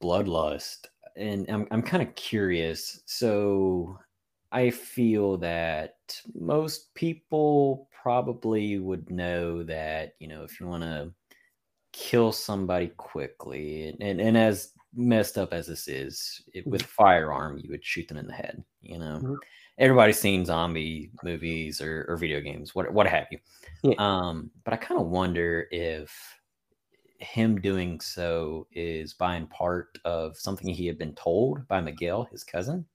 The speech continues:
Speaker 1: of the fact of if you wanna do it clean and easy,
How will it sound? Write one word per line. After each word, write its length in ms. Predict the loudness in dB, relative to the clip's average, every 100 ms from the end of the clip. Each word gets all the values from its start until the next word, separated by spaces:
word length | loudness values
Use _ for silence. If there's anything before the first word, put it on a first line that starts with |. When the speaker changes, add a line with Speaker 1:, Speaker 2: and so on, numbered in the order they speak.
| _ _ _ _ _ -4
Speaker 1:
of 680 | -2 0 0 0 -4 -8 -20 -20 _ _ -14
the 60 |
fact 380 | 2 2 2 -2
of 160 | -8 -8
if 180 | -10
you 60 | -4
wanna 300 | -4 -4 -8 -12 -2
do 140 | 0
it 100 | 0 -4 _ _ _ _ _
clean 320 | -2 0 2 2
and 100 | 6
easy, 680 | 6 6 -2 -2 -4 -8